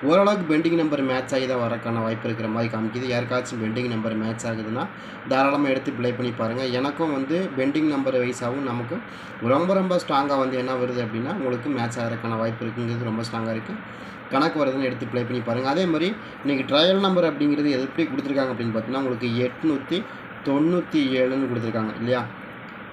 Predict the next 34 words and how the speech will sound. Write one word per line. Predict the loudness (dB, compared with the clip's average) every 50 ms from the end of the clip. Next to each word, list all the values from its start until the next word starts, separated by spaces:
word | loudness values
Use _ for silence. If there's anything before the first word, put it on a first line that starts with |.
| -12 -4 0
எட்நூத்தி | 0 2 2 2 2 0 0 0
தொண்ணூத்தி | 0 0 0 0 0 0 0
ஏழு | 0 2
தான் | 0 -2 -2 0
ட்ரையல் | 0 0 2 2 0
நம்பர். | 0 0 0 0 2
அதே | 2 2 2 0
மாதிரி | 0 0 0 0 0 -2 -2 -6 -14 -14 -12 -6 0
ரிசல்ட்டை | 0 0 2 2 0 0 2 2 0
பொறுத்த | 2 2 -2 0 2 2
வரைக்கும் | 2 2 0 -2
நமக்கு | -2 0 0 0
என்ன | 0 0
கொடுத்தாங்க? | 0 0 0 -2 -2 0 0 0 0
ஒண்ணு, | 0 0 2 2 2 2 0 -2 -6 -10 -14 -14 -14 -14 -14 -12 -10 -6 -2
ரெண்டு, | 2 2 4 4 4 2 2 0 -2 -2 -6 -4
மூணு, | -4 -2 0 0 0
அதாவது | 2 2 2 2 2 2
நூத்தி | 2 2 2 2 0 0 0 2 2
இருபத்தி | 2 2 2 0 0 -2 -2 -4
மூணு | -2 0 0 0 0 0
ரம்மி | 0 0 2 2 2
நம்பர் | 2 2 2 0 0
கொடுத்துட்டாங்க. | 0 -2 -2 -2 -2 -2 -2 -4 -8 -14 -16 -16 -14 -16 -16 -14 -14 -14 -14 -14 -14 -14 -14 -14 -14 -12 -6 -2
ரம்மி | 2 2 4 4 4 4
நம்பர் | 4 4 2 2 4 4
முறையே | 2 2 2 0
கொடுத்துருக்குறாங்க. | -2 -2 -2 -2 0 0 0 0 -2 0
பார்க்கலாம் | 0 0 0 0 0 0 -2
எப்படி | 0 0 0
இருக்குன்னு. | 0 0 0 2 2 2
அதே | 2 4 4
மாதிரி | 4 4 2 2
வந்து | 2 2 2